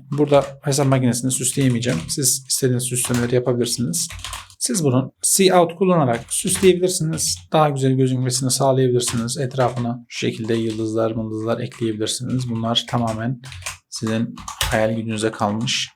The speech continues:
Bu ekran süslemesini şöyle tamamlıyorum ben. Şunu da hizalayayım ki aynı hizada olsun. Şurayı da hizalayalım. Hesap makinemizin görüntüsü bu. Ekrana bir cout daha yazdıracağız.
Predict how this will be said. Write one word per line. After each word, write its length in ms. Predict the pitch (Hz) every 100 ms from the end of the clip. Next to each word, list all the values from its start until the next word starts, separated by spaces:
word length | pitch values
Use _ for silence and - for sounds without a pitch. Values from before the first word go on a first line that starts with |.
| - -
Bu 40 | 190
ekran 240 | 160 143
süslemesini 600 | 123 127 123 113 - 135
şöyle 360 | 127 135 120 117 - -
tamamlıyorum 520 | 151 127 117 117 127 135
ben. 220 | 147 147 -
Şunu 480 | - - - 131 123
da 160 | 127 127 - -
hizalayayım 580 | 139 127 113 107 127 143
ki 260 | 131 143 131 -
aynı 180 | 131 117
hizada 400 | 113 117 113 123
olsun. 560 | 135 131 - 143 139 - -
Şurayı 800 | - - - - - 131 135 135
da 260 | 139 147 - _ _ _ - -
hizalayalım. 840 | 127 127 120 - 120 120 143 147 - - - -
Hesap 220 | 170 196
makinemizin 680 | 170 143 135 127 123 165 185 - - _ -
görüntüsü 440 | 143 127 - - 127
bu. 220 | 165 170 - -
Ekrana 380 | 180 156 135 143
bir 420 | 156 - 170 170
cout 300 | 175 175 170 - -
daha 200 | 160 170
yazdıracağız. 920 | 165 160 151 147 156 160 - - -